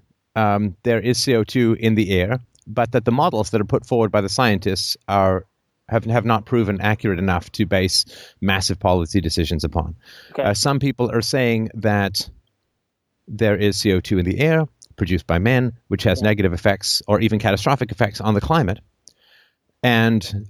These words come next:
Speaker 1: but I don't believe that the solution is more government control, more government policies, more government programs, more government treaties, more, like, that. That's, that's the last thing that you wanna get involved in. 'Cause, you know, I mean,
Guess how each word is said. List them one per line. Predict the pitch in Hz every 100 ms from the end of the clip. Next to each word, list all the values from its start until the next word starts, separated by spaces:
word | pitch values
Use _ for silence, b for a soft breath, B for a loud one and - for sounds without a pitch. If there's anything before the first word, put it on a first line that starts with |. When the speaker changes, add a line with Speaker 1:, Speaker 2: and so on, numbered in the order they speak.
| -
Speaker 1:
but | 123 117
I | 117
don't | 120 110
believe | 104 104
that | 95 -
the |
solution | - 131 127 - 98
is | - 104 95 101
more | 95
government | 90 90 98 90 82
control, | 110 95 95 85 85 b -
more | 101 104
government | 92 90 87 -
policies, | - 95 87 82 87
more | 104 104
government | 98 92 87
programs, | - 92 85 87 92 -
more | 110 110
government | 98 98 90 87 - b b
treaties, | - 107 85 87 87 -
more, | 95 95 95
like, | 95 92
that. | 104 104
That's, | 110 110 - - - _ _ -
that's | 101 -
the | -
last | 95 92 -
thing | 90 82
that | 82
you | 87 80 b b b b
wanna | 92 90
get | 90 85
involved | 85 85 -
in. | -
'Cause, | - 156
you | 214
know, | 85
I |
mean, | 87 85